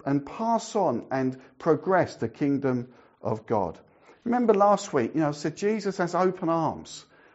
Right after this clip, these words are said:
He's, he's not got the pistol ready to shoot. He's got his open arms. He's saying, "Come to me, all you, all you who are weary and burdened." That's everybody.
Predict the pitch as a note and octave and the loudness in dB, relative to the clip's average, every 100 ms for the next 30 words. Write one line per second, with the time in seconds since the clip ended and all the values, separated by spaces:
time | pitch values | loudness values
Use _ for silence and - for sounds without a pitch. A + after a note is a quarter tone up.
0 | _ D3 C#3+ - E3+ C4 A#3 - F3 G3 | _ -4 -2 -4 -2 0 0 -2 -2 -2
1 | F3 - B2 F2+ - - A#2 D3+ C#3+ C3 | -2 -2 -2 -2 -4 -12 6 6 6 0
2 | B2 - D3+ E3 D3+ G#3 F#3 G#3 A3+ A3 | -4 -2 0 -2 2 2 4 4 4 2
3 | G#3+ G3+ D3+ D3 - F#3+ F#3 - - A3+ | 0 2 0 -2 -4 -4 -4 -6 -4 0
4 | A3 A3+ G#3+ A3+ G#3 G3+ D#3 G#2 - - | 2 0 0 0 2 2 0 -2 -8 -12
5 | - G#3 A#3 A#3 G#3 G#3+ F#3+ G2+ G2+ - | 4 6 8 6 6 8 8 4 2 6
6 | B3 C4+ B3+ G3+ D3+ A2 G#2+ C3+ C#3 C#3+ | 8 8 6 4 4 2 2 2 2 4
7 | D3 C#3+ C#3 C3+ C#3 C3+ F#2+ A2 - C#3+ | 2 2 2 2 4 4 2 0 -2 0
8 | D3+ A#2+ G2+ E2+ F2 D2+ | 0 0 -4 -6 -6 -6